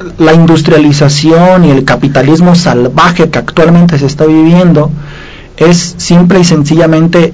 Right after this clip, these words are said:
vender. Y nosotros, como ciudadanos,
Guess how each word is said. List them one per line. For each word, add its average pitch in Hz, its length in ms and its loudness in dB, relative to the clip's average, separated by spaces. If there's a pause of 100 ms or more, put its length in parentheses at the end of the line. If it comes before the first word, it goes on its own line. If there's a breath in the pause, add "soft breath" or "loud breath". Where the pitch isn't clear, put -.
(160)
vender. 139 480 0 (1600 loud breath)
Y 185 160 2
nosotros, 190 640 2
como 165 260 0
ciudadanos, 151 840 0